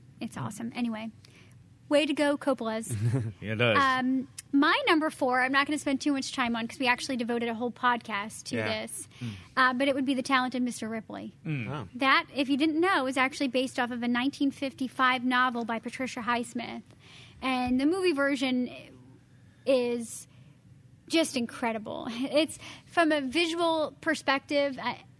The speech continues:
Speaker 1: it's just so stylish and just so well done. And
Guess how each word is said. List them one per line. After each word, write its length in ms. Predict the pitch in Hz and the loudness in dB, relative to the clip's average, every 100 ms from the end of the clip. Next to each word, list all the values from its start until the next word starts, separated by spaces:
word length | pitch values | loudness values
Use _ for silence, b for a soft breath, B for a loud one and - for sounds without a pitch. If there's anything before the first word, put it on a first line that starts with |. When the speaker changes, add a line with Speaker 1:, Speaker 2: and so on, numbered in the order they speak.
| - 254 | -10 -6
Speaker 1:
it's 200 | 269 - | -6 -4
just 220 | 277 - | -6 -2
so 160 | 302 269 | 0 0
stylish 680 | - 240 233 233 233 233 | -2 -2 0 0 -2 -2
and 100 | 262 | -4
just 180 | 247 - | -4 -4
so 160 | 302 269 | -2 0
well 220 | 240 233 | -2 -2
done. 460 | 240 233 226 233 | -2 -2 -2 -4
And 340 | 220 233 233 | -4 -6 -6